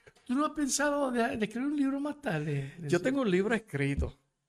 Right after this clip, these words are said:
Speaker 2: El problema es que yo solamente, eh, tengo la narración, el texto, y se requiere de un editor para poner una, la, la, eh, las fotografías en algunos sitios específicos que hay que mover,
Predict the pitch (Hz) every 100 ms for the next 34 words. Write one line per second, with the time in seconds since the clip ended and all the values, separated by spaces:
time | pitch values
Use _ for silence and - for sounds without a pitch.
0 | _ _ _ _ - - - - 147 160
1 | 180 190 190 165 160 - 147 147 165 175
2 | 180 180 175 175 - 160 165 165 170 156
3 | 147 143 - 156 151 - 160 160 - 139
4 | - _ _ - - _ _ - 147 143
5 | 139 151 175 185 165 151 151 156 175 170
6 | 175 180 180 - _ _ _ _ - 143
7 | 139 139 143 156 175 156 160 - _ 185
8 | 147 123 113 - _ _ - 147 - -
9 | - - - 165 156 165 156 143 185 190
10 | 180 170 160 151 165 180 185 190 175 180
11 | 160 196 180 156 143 143 165 160 165 175